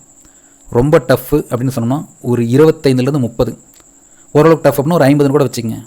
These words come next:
மத்த நூத்தம்பது கேள்விகளை வந்து இங்கிருந்து அந்த முந்நூறு கிலோமீட்டர் போற மாதிரி தான்.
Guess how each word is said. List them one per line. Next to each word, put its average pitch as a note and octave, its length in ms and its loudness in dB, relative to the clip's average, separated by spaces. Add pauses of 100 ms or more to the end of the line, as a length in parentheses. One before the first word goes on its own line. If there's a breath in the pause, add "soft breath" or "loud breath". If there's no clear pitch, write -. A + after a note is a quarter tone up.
(100)
மத்த A#2+ 280 -4
நூத்தம்பது C#3+ 480 0
கேள்விகளை C3+ 420 -2
வந்து B2+ 180 -2
இங்கிருந்து C3+ 340 -2
அந்த B2+ 120 -4
முந்நூறு C3+ 260 0
கிலோமீட்டர் C#3+ 300 -2
போற B2 180 0
மாதிரி A#2 240 -2
தான். - 80 -10